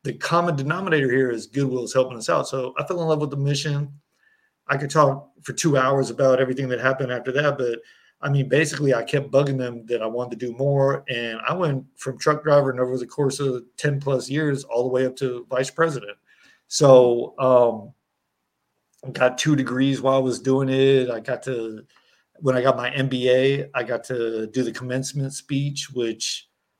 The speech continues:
um, yeah, it was like five hundred plus people there. And I mean, I basically told the story of, "Hey, I'm,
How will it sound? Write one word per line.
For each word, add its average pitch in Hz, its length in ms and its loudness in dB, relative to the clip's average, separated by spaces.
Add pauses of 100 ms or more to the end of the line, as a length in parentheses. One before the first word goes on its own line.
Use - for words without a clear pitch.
(140)
um, 107 460 -6 (120)
yeah, 117 160 0
it 113 40 -2
was 110 140 -8
like 104 180 -10 (440)
five 120 220 -4
hundred 110 260 -8
plus 123 280 -8
people 117 400 -6
there. 113 360 0
And 104 320 -10
I 110 80 -6
mean, 104 380 -12 (360)
I - 60 -16 (100)
basically 117 460 -2
told 123 240 -2
the 110 60 -8
story 123 320 -2
of, 107 160 -6
"Hey, 135 160 0
I'm, 110 240 -10